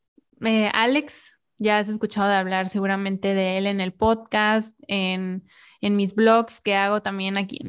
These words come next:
en el canal de YouTube de Espero que te quieras. Platicando con él, me dice que él tiene un cuarto en su casa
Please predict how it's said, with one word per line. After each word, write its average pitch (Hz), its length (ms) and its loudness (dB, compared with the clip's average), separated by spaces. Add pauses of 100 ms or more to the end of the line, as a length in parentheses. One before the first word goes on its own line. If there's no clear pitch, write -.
en 220 140 2
el 208 100 0
canal 196 320 -2
de 202 100 0
YouTube 202 300 0
de 202 80 2
Espero 190 240 -2
que 196 100 -2
te 196 120 -2
quieras. 202 400 0 (1400)
Platicando 233 480 2
con 254 220 0
él, 247 260 2
me 214 160 -2
dice 202 320 -4
que 220 80 -2
él 202 140 -2
tiene 202 200 -2
un 202 80 0
cuarto 202 300 -2
en 202 80 -4
su - 100 -12
casa 226 460 -2